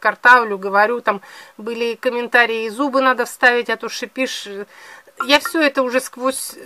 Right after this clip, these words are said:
так, пропускаю мимо ушей. Удалять приходится этих людей.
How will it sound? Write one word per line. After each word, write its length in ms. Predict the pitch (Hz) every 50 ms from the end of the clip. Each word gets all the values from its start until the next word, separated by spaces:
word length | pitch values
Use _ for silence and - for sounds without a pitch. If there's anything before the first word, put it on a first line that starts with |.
| - - 208 -
так, 180 | - 233 190 - - - _ _ - _ -
пропускаю 600 | - 262 - 285 277 - - 370 349 330 294 269
мимо 300 | 254 247 240 233 233 233
ушей. 400 | 226 - - - 254 226 202 170 - - - - - _ _ _ _ _ _ _ _ _ _ _ - - 220 -
Удалять 440 | 254 220 214 254 269 311 311 302 -
приходится 560 | - 269 262 - 269 247 226 233 - - -
этих 260 | 226 208 226 - -
людей. 320 | 220 220 208 220 220 214